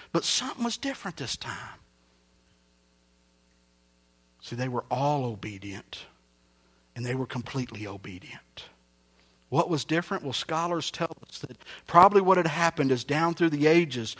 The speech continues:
at this festival of booths, they, they would begin to not want to live in these little shacks on their roofs, so they would begin to build big tents, luxury tents. And they would go out and sleep in these tents, and they would say, "Listen, we're celebrating the Feast of Booths,"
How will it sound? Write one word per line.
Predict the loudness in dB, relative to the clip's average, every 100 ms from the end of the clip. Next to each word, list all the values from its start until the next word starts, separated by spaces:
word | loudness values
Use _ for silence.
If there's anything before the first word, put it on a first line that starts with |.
| -14 -6
at | 0
this | 2 0
festival | 4 4 4 2 4 4
of | 6
booths, | 8 8 6 -2 -8 -12
they, | 4 6 6
they | 8 8
would | 10 6
begin | 6 2 2 4 4
to | 2 2 2 0 -6
not | 8 10 10
want | 8 6
to |
live | 6 6
in | 4
these | 2 2 2
little | 6 6 4 -2 -10 -20 -20 _ -8
shacks | -4 0 2 0 -4 -8 -4
on | 0
their | 0
roofs, | 0 2 2 0 -4
so | -4
they | 0
would | 0 -2
begin | -4 -4
to | -2
build | -2 0
big | -2 -4 -6
tents, | -6 -6 -8 -14 -14 -14 -18 _ -20 _ _ _ 0
luxury | 2 2 -2 -6 -6
tents. | -8 -12 -14 -16 -14 -14 -20 _ _ _ _ -4
And | 0
they |
would | 2 2
go | 2
out | 0 0
and | -4
sleep | -4 -4 -2
in | -2
these | -2 -4
tents, | -8 -6 -6
and | -6
they | -6
would | -6
say, | -6 -2
"Listen, | 0 0 -2
we're | -2
celebrating | -2 -2 -2 -2 -4 -4
the |
Feast | -4 -2 -2 -4
of | -2
Booths," | 0 0 -2 -6